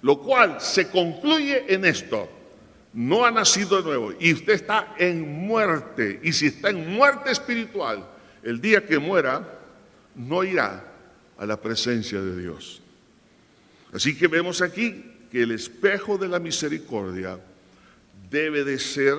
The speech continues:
algo con lo cual tenemos que confrontarnos. El examen por nuestra reacción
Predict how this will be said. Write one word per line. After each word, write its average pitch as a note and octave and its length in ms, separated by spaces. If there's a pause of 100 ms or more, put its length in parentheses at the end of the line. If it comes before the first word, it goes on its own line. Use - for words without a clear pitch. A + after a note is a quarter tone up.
(240)
algo C#3 340
con C3+ 100
lo A#2+ 80
cual C#3 220
tenemos C3 320
que A#2+ 200
confrontarnos. G#2+ 1160 (1700)
El A#2+ 140
examen G3+ 680 (160)
por D3+ 160
nuestra D3 440
reacción F#3 760